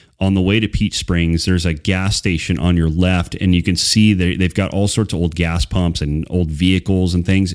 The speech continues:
and you can go in there, and it's like a, almost like a gift shop, like, stop area, you know, and, uh, it's super cool. You gotta check that out too. I can't remember the name of it, but you can't miss it. You will definitely know what I'm talking about if you see it, and it's something you, you really gotta experience. I,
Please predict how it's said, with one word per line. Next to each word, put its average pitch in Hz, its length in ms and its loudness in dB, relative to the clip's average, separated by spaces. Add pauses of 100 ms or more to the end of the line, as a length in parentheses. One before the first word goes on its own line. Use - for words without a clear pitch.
and 92 100 4
you 85 80 2
can 90 160 0
go 110 200 2
in 135 100 2
there, 92 140 2
and 87 80 0
it's - 100 -4
like 87 140 -2
a, 78 160 -2 (640)
almost 202 160 0
like 180 140 -2
a 98 40 0
gift - 640 -2
shop, 107 580 -2
like, 82 300 -2
stop - 640 -4 (100)
area, 90 400 0
you 90 140 2
know, 92 280 2
and, 87 260 -2
uh, 80 220 0 (480)
it's 110 180 -2
super 110 440 0
cool. 78 320 -2
You 85 60 -8
gotta 101 120 0
check 101 240 -4
that 92 160 -2
out 76 160 -6
too. 76 260 -2
I 87 80 -2
can't 117 220 -2
remember 120 220 4
the 113 80 2
name 110 180 2
of 113 100 2
it, 120 240 -2 (220)
but 98 120 -2
you 85 120 0
can't - 340 -4
miss 90 240 0
it. - 140 -6
You 92 200 2
will 90 120 2
definitely 95 420 0
know 90 160 2
what 82 80 0
I'm 78 80 -2
talking 80 320 -2
about 73 140 0
if 71 100 -4
you 76 60 -2
see 76 260 -2
it, - 140 -4
and 78 160 2
it's 73 120 -2
something 85 320 -2
you, 76 200 0 (160)
you 85 200 4
really 85 380 2
gotta 73 220 -2
experience. 67 560 -4
I, 78 160 0